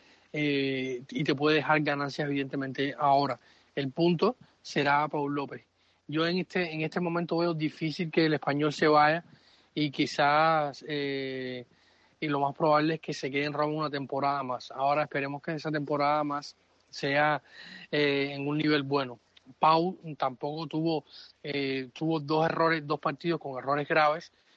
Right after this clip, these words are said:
eh, como fueron ese partido contra Sevilla y el, el partido contra el Derby, pero generalmente atajó, atajó bastante y lo hizo muy bien, en algunos partidos, incluso fue sobresaliente o el mejor jugador del partido,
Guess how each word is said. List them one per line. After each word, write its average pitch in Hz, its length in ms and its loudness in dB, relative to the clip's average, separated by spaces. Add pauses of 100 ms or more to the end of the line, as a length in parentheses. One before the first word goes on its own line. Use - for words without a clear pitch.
(340)
eh, 139 340 0
como 127 220 -8
fueron 143 320 0
ese 143 120 -4
partido 147 260 0
contra 147 160 -2
Sevilla 151 340 2
y 131 140 0
el, 123 140 -4
el 135 180 0
partido 143 320 0
contra 151 180 0
el 143 60 -2
Derby, 151 360 2 (680)
pero 165 200 4
generalmente 160 840 2
atajó, 135 520 0 (140)
atajó 135 400 -4
bastante 151 480 0
y 175 40 0
lo 151 120 0
hizo 147 160 -6
muy 143 180 -4
bien, 151 340 -2 (440)
en 135 220 -4
algunos 135 320 -4
partidos, 151 500 2
incluso 135 340 -4
fue 147 160 -2
sobresaliente 139 920 0
o 151 280 0
el 151 60 0
mejor 135 260 0
jugador 143 300 2
del 143 100 -12
partido, 147 460 -2